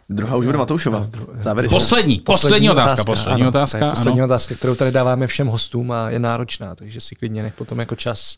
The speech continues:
Speaker 3: Ok.
Speaker 2: Zkus si teďko představit, že by se vymazalo úplně všechno, co jsi kdy kde řekl a napsal a vytvořil,
Speaker 3: Mhm.
Speaker 2: včetně tohohle rozhovoru.
Speaker 3: Mhm.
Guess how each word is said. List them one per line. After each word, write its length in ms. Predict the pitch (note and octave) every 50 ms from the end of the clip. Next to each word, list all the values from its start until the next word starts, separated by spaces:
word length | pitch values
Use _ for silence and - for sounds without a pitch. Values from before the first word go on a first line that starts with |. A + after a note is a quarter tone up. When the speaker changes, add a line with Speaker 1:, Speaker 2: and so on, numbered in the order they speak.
| _ -
Speaker 3:
Ok. 140 | - - G2+ G#2 A2+ - - - - - - _ _ _ - -
Speaker 2:
Zkus 240 | - - - A#2+ -
si 60 | D3+
teďko 200 | D3+ C3+ - D#3+
představit, 440 | - - D#3+ - - - D#3 D#3 D3+
že 100 | C#3 D3
by 80 | C#3+
se 140 | C#3 - D#3+
vymazalo 400 | C#3+ D3 C#3 D3 C#3 C#3+ D3 D3 C#3+
úplně 260 | C3 - C#3 C#3 C#3
všechno, 360 | - - - - - C3+ C3
co 140 | - - -
jsi 140 | - - B2
kdy 120 | B2 B2+
kde 180 | A#2+ A#2+ C3 B2
řekl 460 | A2 A#2 - - B2+ B2 C3 C3+ B2+ A#2+
a 20 |
napsal 600 | - - A2 G#2 - - - A#2+ B2 B2+ B2+ B2 B2
a 140 | A#2 A2+ G#2 - -
vytvořil, 600 | A#2 A#2 G#2+ - - C#3+ B2+ A#2 G#2+ A#2 B2 B2
Speaker 3:
Mhm. 80 | B2 A#2 _ _
Speaker 2:
včetně 340 | - - - B2 - C3
tohohle 260 | A#2 A#2 A#2 B2 B2 A#2
rozhovoru. 540 | A2+ A2 G2 A2+ A2 A2 A2+ A#2+ C3+ C#3+ - - -
Speaker 3:
Mhm. 220 | G#2 G2+ G#2+ B2+